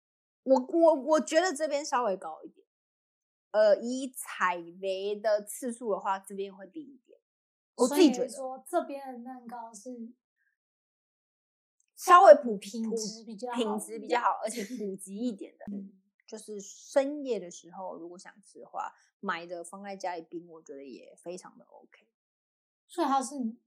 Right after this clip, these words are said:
Speaker 2: 会吸引你的？
Speaker 1: 嗯，我会记得的啦，但我不会说，“哦，我一定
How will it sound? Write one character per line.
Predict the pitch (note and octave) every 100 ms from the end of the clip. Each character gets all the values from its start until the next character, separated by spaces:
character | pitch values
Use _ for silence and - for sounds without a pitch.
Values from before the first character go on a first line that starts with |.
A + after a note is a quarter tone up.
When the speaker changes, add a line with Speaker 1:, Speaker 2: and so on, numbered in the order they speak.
| _
Speaker 2:
会 | - C4+
吸 | - A#3+
引 | A3+ G#3+
你 | G#3+
的？ | D#4+ E4 _ _ _ _ _ _ _ _ -
Speaker 1:
嗯， | C#4 C#4+ C#4+ C#4 C4+ C4+ _ -
我 | C#4+
会 | C#4+ A4+ A4+
记 | C5 D#4+
得 | G3 G3 F#3
的 | G#3
啦， | G3 F3+ G#3
但 | D4+
我 | B3+ G3 G3 _ - G3+
不 | G#3+ A3+
会 | C#4+ B3+
说 | A#3+ A3+ G#3+ -
，“哦， | F#3+ - -
我 | E3 F#3+
一 | D3 G#3
定 | G3+ A#3+ A3+